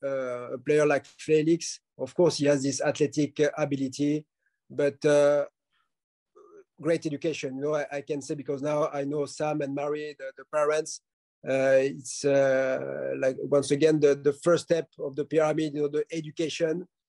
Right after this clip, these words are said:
uh, i-, is, it's something really solid, you know, something really solid. So that, and it's very, uh, important as a coach to have, like, uh, to work with young player that they, they respect, you know, other respect the, his team, you know, the coach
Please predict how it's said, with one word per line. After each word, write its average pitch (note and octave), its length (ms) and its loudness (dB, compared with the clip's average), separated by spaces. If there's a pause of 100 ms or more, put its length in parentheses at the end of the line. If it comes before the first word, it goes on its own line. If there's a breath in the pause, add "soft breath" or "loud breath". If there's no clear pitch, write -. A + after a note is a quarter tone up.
(260)
uh, C3+ 220 -4
i-, C#3+ 400 -6
is, C3+ 180 -10
it's - 180 -6
something D3 380 2
really C#3+ 240 2
solid, C#3 420 0
you A#2+ 60 -12
know, D3 260 -4 (100)
something C#3+ 380 0
really D3+ 200 0
solid. E3+ 420 2
So C#3+ 200 -6
that, C#3+ 180 -4
and D3 160 -4
it's - 240 -12
very, D3+ 280 0
uh, C3+ 120 -2 (280)
important D3+ 420 -2
as C#3 120 -4
a C#3 60 -6
coach E3+ 320 -2
to D3 100 -8
have, C3+ 140 -6
like, D3 260 -8
uh, C#3 220 -6
to C#3 120 -16
work D3+ 260 -2
with C3+ 180 -8
young D#3 200 -2
player E3 440 -2 (360)
that C#3+ 160 -10
they, D3 220 -6
they C#3 180 -6
respect, D#3 540 -2
you C#3+ 80 -6
know, D#3+ 260 -2
other D#3 440 -4 (340)
respect D3+ 480 -4
the, C3+ 400 -2
his C3+ 180 -12
team, E3+ 280 0
you C#3+ 60 -2
know, D3 180 -2
the C#3 100 -8
coach E3+ 500 -2